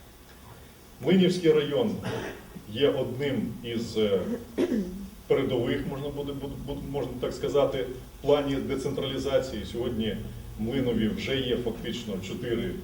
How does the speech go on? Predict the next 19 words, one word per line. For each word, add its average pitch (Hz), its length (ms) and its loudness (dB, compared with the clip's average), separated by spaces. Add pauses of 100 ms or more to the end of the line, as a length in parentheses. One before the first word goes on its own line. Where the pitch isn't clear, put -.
об'єднаних 98 640 -2
територіальних 104 560 0
громади, 123 440 0 (1800)
в - 20 -16
тому 147 260 4
числі 117 500 0 (160)
серед 113 320 0
них 120 220 -2
і, 107 60 0
і 107 280 -2
є 113 220 2 (220)
сьогодні 110 220 0
представники, 107 680 -2 (220)
керівники 107 460 -2
цих 139 220 -8
об'єднаних 131 540 -4
громад. 127 340 -6 (800)
І, 127 260 -2
е, 113 680 6